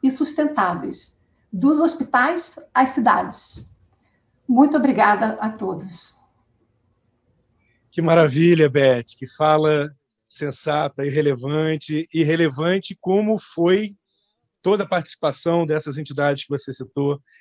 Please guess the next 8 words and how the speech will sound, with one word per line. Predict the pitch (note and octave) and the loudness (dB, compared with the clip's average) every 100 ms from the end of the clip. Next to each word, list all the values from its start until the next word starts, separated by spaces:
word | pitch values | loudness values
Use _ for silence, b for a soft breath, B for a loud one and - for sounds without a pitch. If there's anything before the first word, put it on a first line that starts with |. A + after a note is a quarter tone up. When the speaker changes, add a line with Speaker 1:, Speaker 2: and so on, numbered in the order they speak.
| _ _ | _ _
Speaker 2:
que | D3 - _ _ - | -10 -10 _ _ -8
tiveram | D#3+ C#3 D3 D#3+ D#3+ | -4 0 2 0 -2
um | |
seminário | - D#3+ D3+ D3+ F#3 | -4 -4 0 2 2
inteiro, | F#3+ - D#3+ E3+ D#3+ - - | 0 0 2 2 0 -6 -14
um | D3+ | -10
palco | - D#3+ E3+ D#3+ | -4 -2 -2 -4
exclusivo | F3 G#3+ - F3+ C#3 D3 D#3 D3 | -2 -2 -4 -8 -8 -6 -8 -10